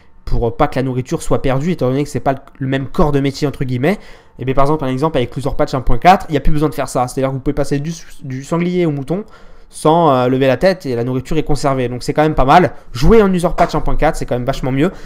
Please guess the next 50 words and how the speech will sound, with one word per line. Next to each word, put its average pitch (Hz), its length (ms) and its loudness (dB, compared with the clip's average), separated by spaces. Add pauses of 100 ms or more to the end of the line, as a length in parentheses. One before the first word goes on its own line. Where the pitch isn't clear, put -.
(140)
Ça 160 160 4
vous 156 120 2
permet 180 260 4
aussi 190 280 0
de 180 100 2
mettre 165 260 2
en 156 40 -2
spectateur 160 520 2
les 139 100 2
joueurs. 180 340 2 (220)
C'est-à-dire 151 340 0
que 156 140 2
si 165 180 -4
jamais 185 160 0
vous 170 140 0
avez 156 160 2
des, 135 240 0
des 131 100 -8
joueurs 156 280 0
dans 143 120 -2
votre 131 180 -4
room 175 220 -2
qui - 140 -6
veulent 127 140 0
juste 233 380 -6
être 175 140 -2
spectateurs, 175 720 0 (720)
eh 139 60 -10
bien, 139 80 0
vous 135 60 -4
faites 170 120 -2
clic 185 180 -8
droit 165 180 2
sur 151 280 2
eux, 190 100 0 (400)
vous 139 100 -6
mettez 156 260 2
switch - 420 2
to - 80 -8
spectateur 170 600 2
et 151 60 2
en 131 60 -2
fait 180 200 -4
ils 139 60 -6
pourront 123 200 -2
regarder 151 320 0
la, 139 360 2
la, 117 320 0
la 123 120 -4
game 139 320 0